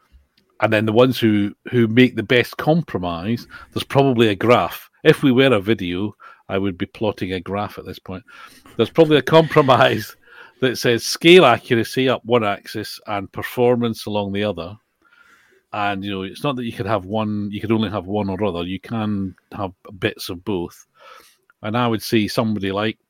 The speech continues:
Scale Auto, Slot It, these are the guys who have the, the best combination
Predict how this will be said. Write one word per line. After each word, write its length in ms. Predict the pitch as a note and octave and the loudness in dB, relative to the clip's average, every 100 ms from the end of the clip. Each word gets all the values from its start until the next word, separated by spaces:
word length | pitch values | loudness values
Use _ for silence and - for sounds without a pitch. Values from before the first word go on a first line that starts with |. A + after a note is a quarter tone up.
| _ - | _ -18
Scale 360 | - G2+ F#2 | -8 -6 0
Auto, 540 | G2 - G#2+ F#2+ F#2 F#2 | -2 -2 -6 -6 -10 -14
Slot 440 | - - F#2+ - | -16 -6 -6 -6
It, 100 | F#2+ - _ | -14 -14 _
these 200 | A2 G2+ | -8 -8
are 40 | |
the 80 | F#2 | -10
guys 300 | G2 F#2 F#2 | -6 -6 -6
who 160 | - E2+ | -10 -10
have 300 | G2 F2+ F2+ | -10 -10 -6
the, 260 | F#2 F2+ _ - - - _ - | -4 -4 _ -20 -20 -20 _ -4
the 100 | F#2+ | 2
best 340 | A2 F#2+ - | 4 4 -2
combination 800 | - G2 F#2+ F#2+ G2 - F#2 | -4 -4 -4 -4 -6 -6 -10